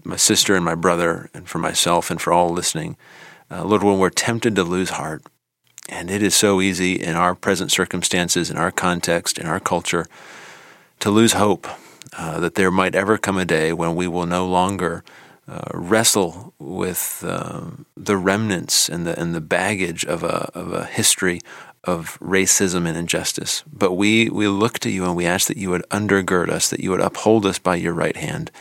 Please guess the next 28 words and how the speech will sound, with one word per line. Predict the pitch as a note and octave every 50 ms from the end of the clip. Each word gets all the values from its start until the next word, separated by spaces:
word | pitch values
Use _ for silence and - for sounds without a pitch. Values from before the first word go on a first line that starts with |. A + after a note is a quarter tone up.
| - - - - - - - - - - - - - - _ _ _
We | - G2
trust | - - - A2 G2+ -
that | - G2 E2
you | F#2+ G2 G2+
are | G2 G2 F2+ -
able | F2+ G2+ A2+ A2+ A#2+ A#2
to | G#2 G#2
keep | - - - G#2 -
us | G2 F#2
from | - - F2 E2+ E2
stumbling | - - - G2+ G#2 G#2+ G#2 G#2+ A2 G2+ G2
and | F2 E2+
to | - -
present | - F2 E2+ D#2 F#2+ F#2+ G2+
us | G#2 F#2 -
to | - - F#2
yourself | F#2 F#2 F2 E2+ D#2+ - - F2+ F#2 E2+ - -
blameless | E2+ D#2+ - D#2+ E2 F2 F#2 G#2 G#2+ G#2 G2+ F2+ E2 E2 -
before | - - E2 - - E2+
the | D#2+ E2
presence | - - F2 F2 F#2+ F#2+ D#2+
of | - D#2 D2
your | E2 F2 F2+ F#2+
glory. | E2+ - E2+ E2+ E2+ E2 E2 - - - _ - - _ _ _ _
You | - F#2 G2 A2 A#2 A2+
are | - F#2+ G2 F#2+ F#2+ G2 -
able, | - E2+ D#2+ D2 D2+ D2+
Lord, | D2 D2 D2+ - D#2+ D#2